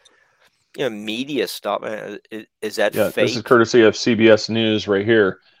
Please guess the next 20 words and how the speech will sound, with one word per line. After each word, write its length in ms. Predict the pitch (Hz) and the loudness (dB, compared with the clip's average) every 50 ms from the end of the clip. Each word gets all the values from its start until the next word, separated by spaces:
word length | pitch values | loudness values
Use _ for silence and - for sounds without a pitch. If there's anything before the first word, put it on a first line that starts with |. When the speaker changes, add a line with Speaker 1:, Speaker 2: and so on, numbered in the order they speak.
| _ _ _ _ _ _ - | _ _ _ _ _ _ 0
Speaker 2:
But, 480 | 101 117 107 107 95 - - - - - - | 4 4 6 6 4 2 -2 -10 -8 -4 0
um, 420 | 107 104 95 92 90 85 95 104 _ _ _ _ _ - | 2 2 2 2 0 -2 -6 -12 _ _ _ _ _ -8
this 220 | 175 101 95 - | -8 -6 -2 2
right 100 | 120 110 | 4 4
here, 240 | 110 107 98 - - _ _ _ _ _ _ _ _ _ _ | 4 4 2 0 -4 _ _ _ _ _ _ _ _ _ _
there's, 460 | - 113 117 113 113 110 104 - - - _ _ _ _ _ _ _ _ _ _ _ _ _ _ _ _ _ _ _ - | -2 2 2 4 2 2 0 -4 -8 -12 _ _ _ _ _ _ _ _ _ _ _ _ _ _ _ _ _ _ _ -4
there's 200 | 117 113 107 - | -2 -2 -2 0
possibly 460 | - - 123 113 131 113 117 127 120 | 2 4 4 4 4 4 2 2 4
a 40 | 113 | 4
hundred 280 | 117 127 135 131 127 113 | 2 0 -2 -2 -4 -2
seventy-five 540 | - 135 123 123 120 117 - 117 113 104 | 0 0 0 0 0 2 4 4 4 4
thousand 380 | - 117 104 107 107 104 101 101 | 6 6 6 6 6 4 2 0
Russian 340 | 101 104 - - 107 95 - | 0 0 0 -2 -6 -8 -8
forces 500 | - - 113 110 107 - - 107 95 85 | -2 0 2 2 2 0 -2 -6 -4 -2
there. 520 | 104 104 101 98 95 95 95 92 - - | 0 0 2 2 2 2 2 0 0 0
Um, 180 | 98 101 98 98 | -2 -2 -2 -2
they've 100 | 101 95 | -4 -4
got 160 | 107 - - | -4 -4 -2
satellite 460 | - - 117 117 117 117 113 110 107 | 2 4 6 6 8 8 8 8 6
images 600 | 104 104 107 101 95 101 101 101 98 92 - - | 4 2 0 -2 -4 -4 -2 -2 -4 -4 -6 -10